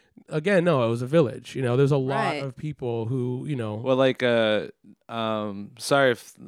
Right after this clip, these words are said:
Speaker 3: if I should know this. Sorry, I don't. Do you do stand-up comedy at all?
Speaker 1: No, no, no, no.
Speaker 3: Okay. Well, like, um, and,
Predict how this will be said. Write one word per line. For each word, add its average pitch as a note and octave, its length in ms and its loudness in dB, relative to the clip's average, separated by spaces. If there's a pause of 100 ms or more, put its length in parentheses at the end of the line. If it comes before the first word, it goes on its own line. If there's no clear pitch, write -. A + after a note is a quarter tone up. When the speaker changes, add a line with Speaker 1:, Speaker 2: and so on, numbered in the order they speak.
(140)
Speaker 3:
if A2 260 -10
I G2 300 -10 (120)
should - 340 -4
know G2+ 200 -6
this. G2 220 -10
Sorry, F#2+ 340 -8
I - 20 -12
don't. G2+ 260 -14
Do A#2 100 -8
you C3 120 -2
do C#3 180 -2
stand-up C#3 420 -4
comedy D3 420 -6
at D3+ 100 -6
all? A#2+ 220 -6
Speaker 1:
No, G2+ 100 -8
no, F#2 80 -8
no, F2+ 180 -12
no. - 0 - (120)
Speaker 3:
Okay. F2+ 380 -6
Well, G#2+ 460 4
like, G#2+ 260 -2
um, F#2+ 420 -8 (380)
and, G#2+ 560 0